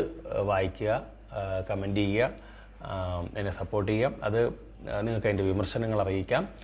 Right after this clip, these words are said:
ആ കഥകൾ വാങ്ങാനുള്ള ലിങ്ക് കൂടി ഞാൻ ഡിസ്ക്രിപ്ഷൻ ബോക്സിലിടാം. ഇന്ന് ഈ ഒരു വിശേഷം പറയാൻ വേണ്ടിയാണ് ഞാൻ നിങ്ങളെ കാണാൻ വന്നത്. തീർച്ചയായിട്ടും മറ്റ് വിഭവങ്ങളുമായിട്ട് ഞാൻ, ഏഹ്, ചാനലിൽ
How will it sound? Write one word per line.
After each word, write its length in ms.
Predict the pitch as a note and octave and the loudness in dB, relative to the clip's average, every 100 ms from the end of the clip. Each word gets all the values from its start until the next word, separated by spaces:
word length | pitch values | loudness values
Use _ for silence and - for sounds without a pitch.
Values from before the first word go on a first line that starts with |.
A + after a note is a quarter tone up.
| - - - | -18 -16 0
ആ 140 | B2 C3 | 4 6
കഥകൾ 540 | A#2 - A#2+ D#3 - | 4 2 4 4 4
വാങ്ങാനുള്ള 720 | A#2+ G#2 G#2+ G#2 G2 G#2 D3+ - - | 2 2 4 2 4 4 2 -2 -8
ലിങ്ക് 300 | A2+ G#2 F#2+ | -4 -2 0
കൂടി 260 | G2 F#2+ C#3 | 2 4 4
ഞാൻ 240 | B2 G2+ - - - | 2 0 -4 -12 -10
ഡിസ്ക്രിപ്ഷൻ 400 | F2+ - G2+ G#2+ | -10 -8 -8 -4
ബോക്സിലിടാം. 800 | F#2+ F#2 - F2 E2 F3+ - - - - - | -2 -2 -4 -4 0 0 -4 -16 -18 -14 -4
ഇന്ന് 200 | G#2+ A2 | 2 4
ഈ 200 | G#2+ A#2+ | 6 6
ഒരു 80 | A2 | 6
വിശേഷം 400 | G#2 B2 - B2+ | 4 2 2 4
പറയാൻ 260 | A#2 A2+ | 6 6
വേണ്ടിയാണ് 360 | A2+ G2+ F#2 F#2 | 4 2 0 0
ഞാൻ 160 | F2+ F2 | -2 -4
നിങ്ങളെ 240 | F2+ F2+ F#2 | -4 -4 -4
കാണാൻ 240 | F2+ F#2 | -4 -2
വന്നത്. 260 | F#2 G#2 A#2+ | -2 0 2
തീർച്ചയായിട്ടും 480 | G#2+ C3 G#2+ C3 | 2 4 2 2
മറ്റ് 400 | B2 - D3 C3 - - - | -2 0 2 0 -2 -8 0
വിഭവങ്ങളുമായിട്ട് 720 | A#2 G2+ G#2 G#2+ G2+ G2 G#2 | 2 2 2 4 2 0 -2
ഞാൻ, 220 | G2+ G2 | -2 -2
ഏഹ്, 760 | F#2+ - A2+ G2 F#2 F#2 F2+ - | -4 -8 -6 -4 -2 -2 -4 -4
ചാനലിൽ 420 | F#2 F#2 G2 | -4 -2 -2